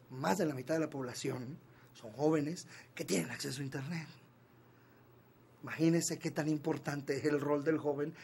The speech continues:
y dónde se mueve la información, ¿no? El que tiene acceso a eso, tiene acceso a lo que quiera, ¿eh? O sea, el que puede controlar eso, entender eso,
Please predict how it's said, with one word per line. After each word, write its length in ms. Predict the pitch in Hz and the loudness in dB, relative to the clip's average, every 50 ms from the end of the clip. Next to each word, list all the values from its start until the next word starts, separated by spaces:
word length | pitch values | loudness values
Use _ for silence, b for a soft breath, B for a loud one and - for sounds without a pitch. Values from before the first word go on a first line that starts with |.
| B B B | B B B
y 80 | 160 175 | 0 2
dónde 300 | 160 185 175 170 160 139 | 4 4 4 4 2 2
se 100 | 147 135 | 0 -2
mueve 240 | 131 147 156 156 | -2 0 0 0
la 80 | 147 143 | 0 0
información, 600 | 139 139 143 135 139 147 143 139 - 180 196 220 - - b b b b b b b b b b b b b b b b b - - - | -2 -4 -6 -6 -6 -8 -8 -8 -8 -8 -8 -10 -12 -20 b b b b b b b b b b b b b b b b b -20 -12 -6
¿no? 240 | 123 123 139 170 190 - - - - | -4 -4 -4 -4 -6 -10 -18 -6 -4
El 160 | 135 139 135 | -2 -2 0
que 120 | - 143 | -2 -2
tiene 240 | 135 - 226 254 269 | 2 6 6 6 6
acceso 340 | 240 - 262 247 240 - 180 | 6 6 4 2 2 4 4
a 60 | 165 | 2
eso, 280 | 180 180 - 240 247 - - - - | 2 2 0 -2 -2 -4 -10 -20 -12
tiene 160 | - 139 139 156 | -10 -8 -8 -8
acceso 300 | 143 - - 170 202 202 | -8 -10 -10 -8 -8 -8
a 40 | |
lo 120 | 156 117 - | -8 -10 -12
que 100 | - - | -14 -8
quiera, 400 | - 185 208 294 320 320 226 233 | 4 6 6 8 8 6 2 0
¿eh? 80 | - - - - b b b b b b b b b b - | -2 -6 -14 -18 b b b b b b b b b b -12
O 80 | 127 | -8
sea, 160 | - 151 131 123 - - | -6 -6 -6 -6 -8 -10
el 140 | 135 135 - | -10 -8 -6
que 120 | - 156 | -8 -8
puede 440 | - - 208 262 294 330 311 - - - - - - - - - - - - - - - - - - _ | -2 6 10 10 10 10 8 4 0 -8 -18 -20 -20 -20 -20 -20 -20 -20 -20 -20 -20 -20 -20 -20 -20 _
controlar 640 | - 147 139 139 131 147 135 131 143 185 226 254 233 | -8 -6 -6 -6 -4 -4 -2 0 2 4 4 4 4
eso, 320 | 190 185 180 - - 127 | 2 0 -2 -4 -8 -10
entender 520 | 120 120 - 123 113 117 117 151 185 220 226 | -10 -10 -10 -8 -8 -4 2 2 4 4 4
eso, 360 | 220 220 - - 175 139 | 2 2 0 -2 -6 -8